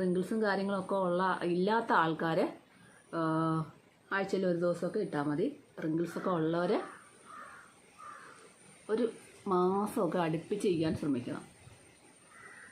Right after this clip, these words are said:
ഞാൻ കുറേ ആയിപ്പം ഇതുപോലത്തെ ഒരു പായ്ക്കൊക്കെ ഇട്ടിട്ട് നിങ്ങൾക്ക് തന്നെ അറിയാം.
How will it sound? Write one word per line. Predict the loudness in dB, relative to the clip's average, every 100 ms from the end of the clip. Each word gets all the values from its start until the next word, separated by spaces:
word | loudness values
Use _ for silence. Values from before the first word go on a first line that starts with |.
| -20 -20 -20 -20 -20 -20 -20 -20 -20 -20 -6 0
ഞാൻ | 2 2
കുറേ | 2 2 2 2
ആയിപ്പം | 0 0 -4 -6 -20 -20 -20 -8
ഇതുപോലത്തെ | 0 2 2 0
ഒരു | 0
പായ്ക്കൊക്കെ | 0 -2 -2 0 0
ഇട്ടിട്ട് | 2 2
നിങ്ങൾക്ക് | 2 2
തന്നെ | 0 2
അറിയാം. | 2 2